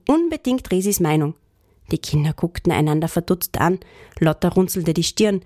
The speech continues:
Resi zuckte mit den Schultern. „Ich schätze“, begann Lotta nachdenklich, „ausborgen ist in Ordnung,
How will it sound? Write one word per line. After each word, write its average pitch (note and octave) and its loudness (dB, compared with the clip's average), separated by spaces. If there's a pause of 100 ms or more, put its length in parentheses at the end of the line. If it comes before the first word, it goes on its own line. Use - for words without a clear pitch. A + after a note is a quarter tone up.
(360)
Resi E3+ 2
zuckte - -2
mit F#3 0
den G#3+ 0
Schultern. F3 0 (720)
„Ich E3 0
schätze“, G#3+ -2 (140)
begann E3+ 0
Lotta E3 0
nachdenklich, E3+ -2 (120)
„ausborgen A#3 0
ist C4 -4
in C4 2
Ordnung, D#3+ 0